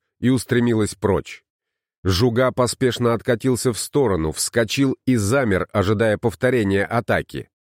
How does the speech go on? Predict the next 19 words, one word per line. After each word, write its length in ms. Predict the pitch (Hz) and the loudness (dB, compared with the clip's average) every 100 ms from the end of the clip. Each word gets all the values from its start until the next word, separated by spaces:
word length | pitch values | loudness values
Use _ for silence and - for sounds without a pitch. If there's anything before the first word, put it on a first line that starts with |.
| _ _ _ _ - | _ _ _ _ -2
Ее, 440 | 87 95 98 101 | 2 4 4 2
однако, 360 | 101 104 104 110 | 2 0 0 0
не 140 | 107 | 0
последовало. 760 | - 120 135 120 85 73 64 - _ _ _ - | 0 -2 0 0 0 -2 -4 -10 _ _ _ 0
Крутящаяся 680 | 131 143 147 - 139 123 135 | 0 2 0 2 0 0 0
мельница 540 | 131 139 127 120 131 | 2 2 0 -2 0
меча 420 | 120 123 - 131 | 0 -2 -2 -4
остановилась. 1120 | - 123 113 - 120 120 117 117 80 67 - _ _ _ _ _ - | -2 -2 -4 -2 0 2 0 0 -2 -6 -12 _ _ _ _ _ -2
Левая 480 | 87 110 113 113 | 2 2 2 2
ладонь 360 | 110 110 110 107 | 2 2 2 0
охотника 580 | 104 - 113 107 98 107 | -2 -2 -2 -2 0 0
сжалась 420 | 92 107 101 98 | 0 0 0 -2
в 80 | - | -4
кулак, 460 | 113 113 87 - _ _ _ _ | 0 0 0 -4 _ _ _ _
пальцы 420 | 123 131 135 - | 0 2 0 0
его 220 | 127 120 123 | 0 2 -2
чуть 340 | - 151 139 | -2 -2 -2
заметно 560 | 107 123 120 117 113 98 | 0 0 2 0 -2 0
подрагивали. 800 | 117 107 104 78 76 69 64 | 0 0 -2 -2 -4 -4 -6